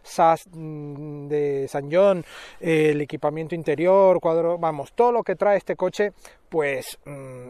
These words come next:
es un coche que sí tiene muy buen equipamiento y que por veinticuatro, veintiséis mil euros te puedes hacer con esta unidad con un sistema G L P, un coche grande, bueno.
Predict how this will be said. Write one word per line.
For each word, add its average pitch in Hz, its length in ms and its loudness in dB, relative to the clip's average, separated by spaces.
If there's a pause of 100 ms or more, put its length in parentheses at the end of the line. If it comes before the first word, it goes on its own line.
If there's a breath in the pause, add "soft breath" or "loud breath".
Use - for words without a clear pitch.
(140)
es - 140 -12
un 160 80 -8
coche 175 280 -4
que 165 320 -2
sí 160 140 -10
tiene 180 220 -6
muy 175 320 -4
buen 165 200 -2
equipamiento 175 680 -4 (440 loud breath)
y 170 160 -10
que 175 120 -2
por 156 200 0
veinticuatro, 147 1040 0
veintiséis 151 400 -6
mil 165 200 -2
euros 180 280 2
te 156 100 -4
puedes 165 260 -2
hacer 165 280 0
con 165 140 -4
esta 165 180 -6
unidad 160 420 0 (400 loud breath)
con 165 460 2
un 160 340 -6
sistema 160 400 -4
G - 80 -6
L 143 140 -2
P, 180 180 2
un 143 100 -4
coche 143 280 -4
grande, 220 680 4
bueno. 160 280 -14